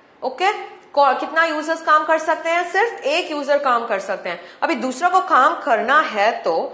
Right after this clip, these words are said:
पहला जो यूज कर रहा है वो वहां से जाना पड़ेगा और दूसरा आके बैठ के वहां पे काम कर सकता है। समझ में आया आपको? So, one program at a time, one user at a time। समझ में आया?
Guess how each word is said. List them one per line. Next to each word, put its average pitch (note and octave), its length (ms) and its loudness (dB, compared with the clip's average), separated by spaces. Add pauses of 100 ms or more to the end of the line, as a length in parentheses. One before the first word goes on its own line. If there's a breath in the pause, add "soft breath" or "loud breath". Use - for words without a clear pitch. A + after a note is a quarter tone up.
(300 loud breath)
पहला B3 280 4
जो F#4 140 2
यूज E4 360 -2
कर E4 160 4
रहा A#3 140 4
है D4 100 2
वो D4+ 180 -2
वहां C4 300 0
से D#4+ 160 -6
जाना A3 340 0
पड़ेगा D4 340 0
और C#4+ 180 2
दूसरा A3+ 440 -2
आके D4 480 0 (400 loud breath)
बैठ B3+ 260 2
के D#4+ 80 0
वहां A#3 180 0
पे A3 120 -2
काम G3 320 -2
कर G3 140 -2
सकता - 340 -12
है। D3+ 220 -16 (240)
समझ B3 280 -2
में C4+ 80 0
आया B3+ 260 4
आपको? D#4+ 480 2 (200 loud breath)
So, A#3+ 120 -2
one G#3+ 500 2
program D#4 340 4
at D#4 180 0
a D4+ 140 -2
time, E4+ 380 -2
one C#4+ 380 0
user C#4 240 0
at A#3+ 160 0
a G#3 140 -4
time। - 460 -12
समझ C4+ 300 -2
में C#4+ 120 0
आया? C#4 380 2